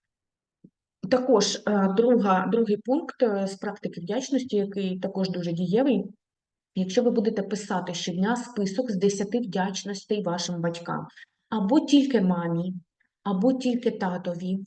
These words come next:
або просто обом батькам. Зараз поясню, в чому різниця. Ем, якщо ви, якщо у вас, е, проблеми, е, у фінансовій сфері, проблеми з фінансами, то це означає, що у вас не пропрацьовані стосунки з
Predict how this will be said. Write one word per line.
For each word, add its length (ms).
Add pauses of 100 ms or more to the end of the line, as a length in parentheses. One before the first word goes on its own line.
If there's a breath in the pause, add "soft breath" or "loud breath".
(220)
або 300
просто 360
обом 360
батькам. 400
Зараз 280
поясню, 500
в 80
чому 240
різниця. 500 (960 loud breath)
Ем, 680 (320)
якщо 520
ви, 360 (140)
якщо 500
у 160
вас, 360
е, 360
проблеми, 680
е, 260 (200)
у 140
фінансовій 640
сфері, 560
проблеми 400
з 100
фінансами, 600
то 80
це 160
означає, 460
що 160
у 20
вас 180
не 120
пропрацьовані 680
стосунки 560
з 200